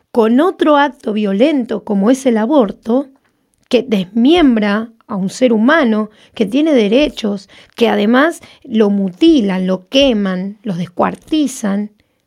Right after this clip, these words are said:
en el útero, en vez de devolver un acto violento, que se la prepare para devolver de un acto violento un acto de amor a un ser inocente, que no eligió cómo gestarse,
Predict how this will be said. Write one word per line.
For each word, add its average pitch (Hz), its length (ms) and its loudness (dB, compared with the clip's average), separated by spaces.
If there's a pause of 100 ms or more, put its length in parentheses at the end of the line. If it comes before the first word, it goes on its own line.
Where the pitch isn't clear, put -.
(340)
en 208 180 0
el 202 120 0
útero, 269 540 -2 (960)
en 220 160 0
vez 262 120 0
de 294 60 0
devolver 262 400 0
un 254 100 2
acto 247 240 -4
violento, 240 520 -2 (400)
que 196 320 -4
se - 240 -4
la 208 140 0
prepare 262 440 -2
para 208 280 -2
devolver 196 520 -2 (220)
de 185 180 0
un 214 160 2
acto 247 240 0
violento 285 540 2 (220)
un 202 220 -2
acto 220 260 -8
de 202 120 -4
amor 196 340 -4 (180)
a 208 120 -6
un 196 120 -2
ser 202 260 -6
inocente, 180 800 -6 (260)
que 220 160 0
no 233 100 2
eligió 302 400 -2
cómo 196 220 -4
gestarse, 208 840 -4